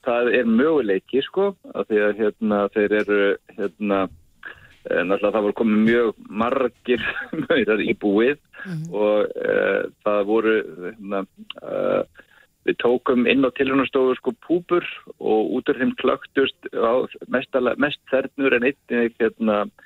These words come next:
Speaker 1: karlmaurar. Þannig að það er alveg, alveg möguleiki að búið hafi geta fjölgað sér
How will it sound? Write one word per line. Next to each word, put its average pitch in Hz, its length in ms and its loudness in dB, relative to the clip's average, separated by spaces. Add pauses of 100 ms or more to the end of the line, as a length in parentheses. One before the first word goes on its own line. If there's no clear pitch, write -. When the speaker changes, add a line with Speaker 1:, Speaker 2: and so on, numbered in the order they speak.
(140)
Speaker 1:
karlmaurar. 123 600 0 (760)
Þannig 101 340 0
að 104 240 2
það 101 180 0
er 98 100 2
alveg, 101 260 0
alveg 104 260 -2
möguleiki 117 540 2
að 101 100 -4
búið 110 300 0
hafi 107 260 -2
geta 110 320 -2
fjölgað 92 320 -4
sér 113 200 0